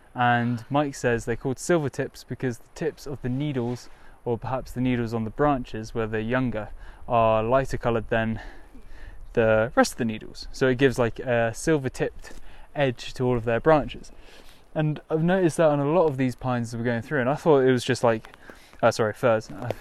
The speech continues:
I thought it was just like a conifer thing because I was like, "Well, yeah, fresh needles," and, you know, as the, over the years, the older ones that have grown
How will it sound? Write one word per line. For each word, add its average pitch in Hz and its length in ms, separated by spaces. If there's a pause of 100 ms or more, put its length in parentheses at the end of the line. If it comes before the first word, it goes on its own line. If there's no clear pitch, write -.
(220)
I 147 40
thought 170 180
it 139 80
was 127 100
just 139 160
like 135 220
a 113 240 (140)
conifer 147 420
thing 147 400
because 117 320
I 113 100
was 110 100
like, 110 160
"Well, 113 200
yeah, 117 140
fresh 117 280
needles," 120 520
and, 104 120 (720)
you 110 60
know, 104 80
as 104 120
the, 107 240 (240)
over 110 220
the 104 80
years, 117 360
the 113 80
older 117 220
ones 113 360
that 113 60
have 113 140
grown 110 320